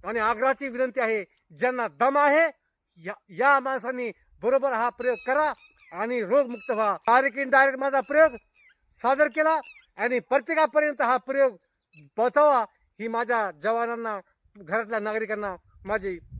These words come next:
हात जोडून विनंती आहे. मित्रांनो, हा प्रयोग म्हणजे एकदम सुपर आहे आणि करणाऱ्याला जवळ आहे.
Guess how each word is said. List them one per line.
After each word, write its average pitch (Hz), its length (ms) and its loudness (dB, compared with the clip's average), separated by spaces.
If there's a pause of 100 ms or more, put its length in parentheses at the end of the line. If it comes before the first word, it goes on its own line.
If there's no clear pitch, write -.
(180)
हात 214 120 2
जोडून 262 280 0
विनंती 247 280 -2
आहे. 214 120 2
मित्रांनो, 208 440 -4 (300)
हा 202 120 2
प्रयोग 220 320 0
म्हणजे 220 320 0 (340)
एकदम 202 280 0
सुपर 233 420 -4
आहे 220 300 2 (320)
आणि 180 180 -4
करणाऱ्याला 208 600 -4 (800)
जवळ 240 180 4
आहे. 170 280 0